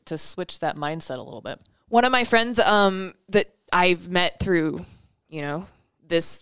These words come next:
Speaker 2: life that we lead in broadcasting, one of my broadcasting friends, um, she messaged me the other day after I posted something on Instagram. She's like,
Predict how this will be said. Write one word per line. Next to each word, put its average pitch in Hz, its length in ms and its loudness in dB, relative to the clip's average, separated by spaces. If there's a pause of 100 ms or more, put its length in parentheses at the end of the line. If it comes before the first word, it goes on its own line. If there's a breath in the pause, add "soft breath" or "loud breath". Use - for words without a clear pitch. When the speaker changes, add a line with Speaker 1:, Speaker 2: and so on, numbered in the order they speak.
(120)
Speaker 2:
life 160 380 2
that 160 140 2
we 160 140 0
lead 147 200 -4
in 160 100 0
broadcasting, 160 640 0
one 185 100 -4
of 185 40 -6
my 175 100 2
broadcasting 170 560 0
friends, 170 460 -6
um, 170 200 -2
she - 160 -8
messaged 180 340 -4
me 175 120 -4
the 170 80 0
other 170 140 2
day 160 120 2
after 165 240 0
I 165 60 2
posted 170 360 -2
something 170 320 -6
on 156 120 -6
Instagram. 165 500 -6
She's 170 180 -6
like, 160 200 -6